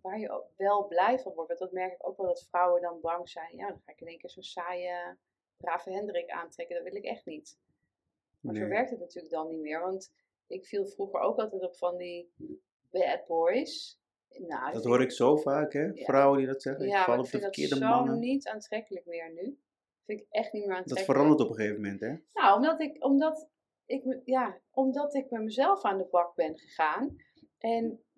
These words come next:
Speaker 1: kijk, voorheen echt niet ze-, geen zelfliefde had, überhaupt geen contact met mijn gevoel kon maken. En dat voel ik nu zo intens. Ik kan zo'n gast wel zien en denken, "Oh, die is lekker," zeg maar. Maar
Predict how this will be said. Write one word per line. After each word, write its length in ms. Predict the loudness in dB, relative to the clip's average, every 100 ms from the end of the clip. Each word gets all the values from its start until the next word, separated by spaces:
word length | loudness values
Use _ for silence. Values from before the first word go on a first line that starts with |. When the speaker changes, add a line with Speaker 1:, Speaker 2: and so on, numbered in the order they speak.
| _
Speaker 1:
kijk, 240 | 0 0
voorheen 640 | 0 0 4 4 4 0 -4 _ _ _ _
echt 260 | -4 -2
niet 300 | 2 2 0
ze-, 360 | -10 2 2 2
geen 240 | -4 -6
zelfliefde 640 | -2 0 0 -2 -8 0 2
had, 440 | 4 2 -2 -12 -6
überhaupt 460 | -4 2 2 2 -10
geen 300 | -10 -6 -6
contact 400 | -8 -6 -4 -2
met 120 | -6 -10
mijn 120 | -14
gevoel 320 | -12 -8 -8
kon 180 | -8 -6
maken. 540 | -4 -4 -8 -10 -10 -10 _ _ _
En 100 | 0
dat 200 | 0 0
voel 120 | -2
ik 140 | -2 0
nu 160 | -2
zo 280 | 2 2 2
intens. 880 | -4 -6 0 0 0 -4 -6 _ _ _
Ik 120 | -8
kan 180 | 0 -2
zo'n 180 | 0 0
gast 280 | 2 0 2
wel 140 | 0
zien 280 | 2 0 0
en 100 | 0
denken, 380 | -4 -4 -6 -8
"Oh, 180 | -2 -2
die 280 | -2 -10 _
is 160 | -8
lekker," 500 | 2 2 4 2 2 -2
zeg 260 | -4 -4
maar. 360 | -2 -2 -2 -6 _ _ _ _
Maar 380 | -2 -2 -2